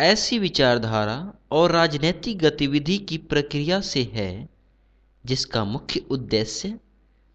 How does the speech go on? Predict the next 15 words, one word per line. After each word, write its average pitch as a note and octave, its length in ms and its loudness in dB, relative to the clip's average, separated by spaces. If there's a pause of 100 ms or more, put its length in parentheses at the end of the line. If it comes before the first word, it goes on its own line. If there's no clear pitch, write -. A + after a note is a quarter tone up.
सामाजिक F3 720 0
जीवन D#3 340 2 (120)
के F3 120 2
विभिन्न D3 300 0 (100)
पहलुओं, C3 600 -2 (500)
संस्कृति F#3+ 680 -2 (160)
एवं B2+ 340 4 (760)
राजनीति D3 680 2
को C#3 180 2 (500)
सैन्य G#3+ 420 4
मूल्यों E3 360 6 (140)
के E3 80 4 (140)
अधीन D#3 300 -2 (120)
करना G#2 340 0
है। G2 300 -10